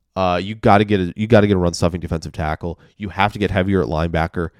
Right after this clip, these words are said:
You can't be sitting in basically big nickel or dime in base personnel. Can't keep doing it. Can't. Teams are gonna do what the Packers did to you.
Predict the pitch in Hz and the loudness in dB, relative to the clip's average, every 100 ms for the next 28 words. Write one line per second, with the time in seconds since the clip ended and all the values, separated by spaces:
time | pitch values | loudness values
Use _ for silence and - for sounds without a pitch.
0 | _ 95 - 113 127 - 131 120 104 90 | _ -16 -6 -6 -4 -4 -4 -4 -4 0
1 | 92 98 123 120 113 92 - - 101 101 | 0 0 -2 0 0 0 -6 -4 -4 -2
2 | 95 - 101 71 87 - 80 82 104 107 | -4 -2 -2 -2 -4 -2 -2 0 -2 -6
3 | - _ - 104 85 80 87 - 90 - | -12 _ -10 -8 -4 -4 -4 -6 -8 -6
4 | 85 90 90 _ _ - 107 120 113 151 | -4 -4 -4 _ _ -4 -2 -2 0 0
5 | 98 - _ - 175 175 - _ _ _ | -2 -10 _ -8 -6 -4 -8 _ _ _
6 | _ _ _ _ _ _ _ _ _ _ | _ _ _ _ _ _ _ _ _ _
7 | _ _ - 165 175 127 113 - - 120 | _ _ -6 -2 0 2 0 -2 -2 0
8 | 147 165 156 147 147 | 0 -2 -2 -2 -2